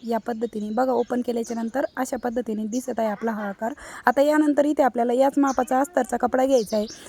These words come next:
आणि अस्तरचा कपडा आपल्याला राईट साईडने ठेवून घ्यायचा आहे कापडाच्या आणि खालच्या तीनही बाजूने स्टिच करायचं आहे. जिकडनं आपण आत्ता राऊंड शेप कट केला तिकडनं न स्टिच करता खालच्या राहिलेल्या दोन कडेच्या बाजूने स्टिच करून घ्यायचं आहे.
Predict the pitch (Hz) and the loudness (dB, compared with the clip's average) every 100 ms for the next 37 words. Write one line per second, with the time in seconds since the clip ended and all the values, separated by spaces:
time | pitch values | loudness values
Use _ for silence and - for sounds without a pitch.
0 | - 226 247 285 277 254 254 247 262 254 | -2 2 2 2 0 0 -2 0 0 0
1 | 254 254 269 285 269 240 247 247 233 262 | 2 4 2 2 2 2 0 0 2 2
2 | 214 214 220 220 208 214 202 254 - - | 2 0 -2 0 0 0 0 -4 -6 -4
3 | - 226 254 247 233 269 254 311 311 320 | 0 2 4 4 4 2 4 6 8 8
4 | 294 277 269 269 - 269 - 254 269 240 | 8 6 4 2 2 0 2 2 4 2
5 | 247 262 262 247 247 240 - 262 262 277 | 2 2 2 2 0 0 0 2 6 4
6 | 294 247 - 240 - 262 233 247 254 254 | 4 0 2 0 2 -2 0 -2 0 2
7 | 269 285 - 269 - 233 - 208 - - | 4 2 2 -4 -2 -2 0 -2 -4 -18
8 | - - 247 240 302 302 - 262 285 285 | -8 2 2 4 4 4 4 4 6 4
9 | 247 240 247 277 269 262 254 254 247 240 | 2 4 4 4 4 2 4 4 2 2
10 | 277 466 285 269 - 247 247 262 240 - | 2 2 0 -2 0 2 2 2 2 0
11 | 202 202 208 | -4 -4 -6